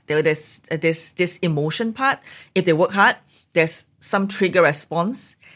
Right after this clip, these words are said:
in their subconscious mind. The other piece will be family or people around them when they work hard to achieve their dreams. "Why do you need to work so hard? Hey, come and relax. Nine to five.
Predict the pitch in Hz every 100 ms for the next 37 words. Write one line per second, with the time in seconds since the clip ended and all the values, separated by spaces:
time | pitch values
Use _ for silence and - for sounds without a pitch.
0 | _ - 170 156 143 151 143 143 151 -
1 | 160 160 185 180 185 175 233 311 _ _
2 | - 170 185 214 254 320 - 220 185 180
3 | 180 170 156 151 139 139 - 160 160 156
4 | 127 123 _ - - _ 170 160 151 143
5 | 139 131 - _ - 208 202 165 143 139
6 | 151 165 190 196 196 - _ _ 160 156
7 | 156 147 147 156 - 214 254 311 - _
8 | _ _ - 170 156 - 160 - 208 170
9 | 147 143 196 226 240 - _ _ _ -
10 | 302 453 427 440 440 311 302 349 - 349
11 | 269 311 370 403 370 269 185 - 240 339
12 | 392 392 349 277 277 294 277 269 262 302
13 | 302 196 - 226 269 269 240 277 269 269
14 | 220